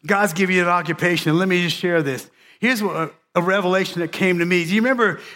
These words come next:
Jesus? He's walking into the disciples, and he comes to them, and he says to a, a group of disciples that were fishermen. He says, "I'm gonna make you fishers of men.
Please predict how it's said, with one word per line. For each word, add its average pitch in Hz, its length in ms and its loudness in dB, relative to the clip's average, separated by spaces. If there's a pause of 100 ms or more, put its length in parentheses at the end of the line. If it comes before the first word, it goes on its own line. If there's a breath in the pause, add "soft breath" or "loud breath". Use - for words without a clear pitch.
Jesus? 160 460 0
He's 160 260 0
walking 185 440 2
into 165 280 0
the 175 80 -6
disciples, 143 640 -2
and 147 80 0
he 151 80 0
comes 208 300 0
to 190 60 -2
them, 151 340 2 (380 loud breath)
and 165 100 2
he 170 100 4
says 180 440 0
to 185 200 4
a, - 340 -4
a 170 40 4
group 262 260 0
of 247 60 4
disciples 185 720 0 (540)
that 170 180 0
were 180 80 2
fishermen. 151 560 -4 (2500)
He 147 80 -12
says, 139 260 0
"I'm 151 220 2
gonna 160 160 2
make 143 300 0
you 147 300 0 (260)
fishers 147 580 -4
of 127 100 -4
men. 127 360 -6